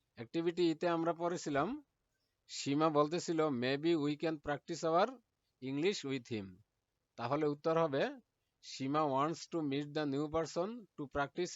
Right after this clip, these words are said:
speaking English। ইংরেজি অনুশীলনের জন্য সীমা নতুন ব্যক্তিটির সাথে সাক্ষাৎ করতে চায়। ইউনিট ওয়ান, লেসন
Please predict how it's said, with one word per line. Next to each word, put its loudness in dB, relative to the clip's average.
speaking -6
English। -10
ইংরেজি -2
অনুশীলনের 0
জন্য 0
সীমা -2
নতুন -4
ব্যক্তিটির -6
সাথে -4
সাক্ষাৎ -10
করতে -4
চায়। -6
ইউনিট -2
ওয়ান, 2
লেসন -4